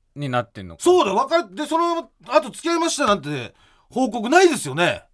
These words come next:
Speaker 1: いや、
Speaker 2: リスナーの俺らに。
Speaker 1: <laughs> 聞いたことねえだろ。
Speaker 2: ないでしょ。いや、聞いてますよ、私は。そんな報告聞いたことないよね？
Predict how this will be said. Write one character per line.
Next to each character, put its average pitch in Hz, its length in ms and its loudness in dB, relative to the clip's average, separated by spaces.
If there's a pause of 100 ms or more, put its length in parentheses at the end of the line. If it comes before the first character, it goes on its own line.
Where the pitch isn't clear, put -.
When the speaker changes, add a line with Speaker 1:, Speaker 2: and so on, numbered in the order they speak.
(120)
Speaker 1:
い 135 60 -8
や、 143 100 -2
Speaker 2:
リ 147 240 -2
ス 151 100 -4
ナ 208 140 4
ー 208 40 0
の 202 120 0
俺 196 140 2
ら 160 140 2
に。 98 200 -16 (640)
Speaker 1:
<laughs> - 880 -10
聞 320 120 -6
い - 20 -6
た 370 120 2
こ 302 80 -4
と 160 120 -6
ね 190 100 -4
え 233 60 -4
だ 131 120 -4
ろ。 110 80 -8 (1500)
Speaker 2:
な 359 220 4
い 349 80 4
で 214 100 -2
し - 120 -6
ょ。 165 40 -6
い 135 160 -6
や、 165 80 -2
聞 320 200 -6
い 392 80 -6
て 392 100 6
ま 370 140 4
す 254 100 -4
よ、 190 80 0
私 139 300 -6
は。 101 100 -8 (2000)
そ 294 140 -2
ん 339 120 0
な 330 80 4
報 302 160 4
告 240 140 -10
聞 - 60 -6
い 330 40 4
た 330 60 2
こ 240 60 0
と - 0 -
な 285 140 6
い - 20 4
よ 180 80 0
ね？ 285 240 -2